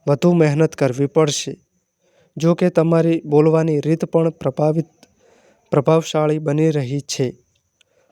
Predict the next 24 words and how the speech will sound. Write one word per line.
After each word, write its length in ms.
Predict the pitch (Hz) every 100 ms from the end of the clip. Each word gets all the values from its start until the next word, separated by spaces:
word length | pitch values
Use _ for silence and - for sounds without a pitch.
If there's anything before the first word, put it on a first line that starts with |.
| -
આ 220 | 160 175
ગુણો 360 | 165 156 160 165
તમને 540 | 165 156 160 151 131 _ _ _ _ -
તમારી 320 | 160 156 147
નાણાકીય 580 | 147 151 165 160 170 165
અને 240 | 156 151
વ્યવસાયિક 540 | 143 143 139 170 180 - -
બાબતોમાં 600 | 156 151 160 165 156 147
વધુ 320 | 165 147 175
સફળતા 520 | 165 151 - 156 -
અપાવશે. 680 | 151 160 - 143 131 - - _ _ - _ _ _ _ _
જો 180 | 151 175
આ 260 | 180 165 165
ગુણોનો 520 | 156 156 165 165 165
સકારાત્મક 1000 | - - - 160 170 170 165 - 160 156 - - _ _ _ _ -
ઉપયોગ 340 | 151 185 185
કરવામાં 580 | 170 156 160 160 - 156
આવશે 320 | 151 147 156
તો 360 | 156 151 143 175 _ _ _ _ _
સારું 360 | - 156 160 165
પરિણામ 400 | 160 156 156 151
મેળવી 320 | 143 147 151
શકાય 460 | 143 147 - 135 131
છે. 400 | - 139 123